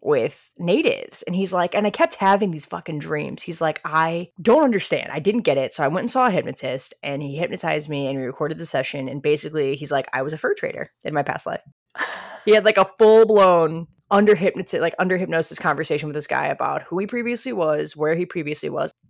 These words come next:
Speaker 1: He's convinced that he was a fur trader in the early eighteen hundreds, which is, like, cool, whatever. <laughs>
Speaker 2: Yeah, I mean, very possible. I do think that,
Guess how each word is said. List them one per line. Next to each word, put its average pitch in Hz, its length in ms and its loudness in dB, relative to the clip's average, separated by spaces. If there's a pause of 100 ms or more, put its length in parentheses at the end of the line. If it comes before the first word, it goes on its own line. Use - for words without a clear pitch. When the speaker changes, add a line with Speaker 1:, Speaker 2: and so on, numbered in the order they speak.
(160)
Speaker 1:
He's 262 200 0
convinced 165 580 0
that - 100 -4
he 151 120 -2
was 135 340 -2
a 156 80 0
fur 139 200 -4
trader 143 320 -2
in 151 260 -2
the 143 300 -8
early 135 380 0
eighteen 139 260 -6
hundreds, 139 320 -4
which 240 100 -8
is, 302 120 -4
like, 302 140 2
cool, 170 400 0
whatever. 190 400 0 (360)
<laughs> - 60 6 (1200)
Speaker 2:
Yeah, 233 400 2
I 262 80 0
mean, 294 180 -2
very 277 260 -6
possible. 233 500 -2
I - 180 -2
do 226 160 -4
think 240 220 -4
that, 226 420 -6